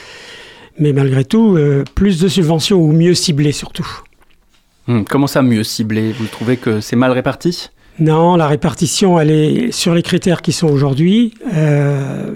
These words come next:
Speaker 1: ils sont un petit peu obsolètes puisqu'ils ont été faits au fil des années. Et aujourd'hui, euh, ben, on est, euh, il y a, il y a des choses qui collent plus, quoi. On est, on est sur des,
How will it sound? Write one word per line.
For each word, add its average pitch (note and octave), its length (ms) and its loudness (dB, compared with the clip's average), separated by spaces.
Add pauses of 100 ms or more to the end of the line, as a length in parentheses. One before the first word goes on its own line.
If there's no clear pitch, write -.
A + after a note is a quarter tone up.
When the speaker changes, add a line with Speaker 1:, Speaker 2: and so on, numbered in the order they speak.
(300)
Speaker 1:
ils D#3 80 -6
sont D#3+ 180 -2
un E3 160 2
petit - 200 -6
peu G3 160 2
obsolètes F3 420 0
puisqu'ils D3 480 -2
ont D3+ 60 2
été D3 160 -2
faits C#3+ 240 0
au - 20 2
fil F3+ 240 0
des C#3+ 160 2
années. D3 420 2
Et E3 80 2
aujourd'hui, D3 600 0 (520)
euh, C#3 460 0
ben, C3+ 200 0
on C3 280 -2
est, D3 300 0
euh, B2 220 -8 (680)
il E3 100 -6
y D3+ 60 -4
a, - 200 -4
il D#3+ 440 -10
y - 60 -10
a D#3+ 40 -8
des C#3+ 100 0
choses D#3 180 0
qui F3+ 100 0
collent F#3+ 220 0
plus, G3 220 2
quoi. D3 200 2
On D3 140 2
est, D3 320 2
on C#3+ 80 2
est C#3+ 80 2
sur C#3+ 240 -2
des, D3 320 0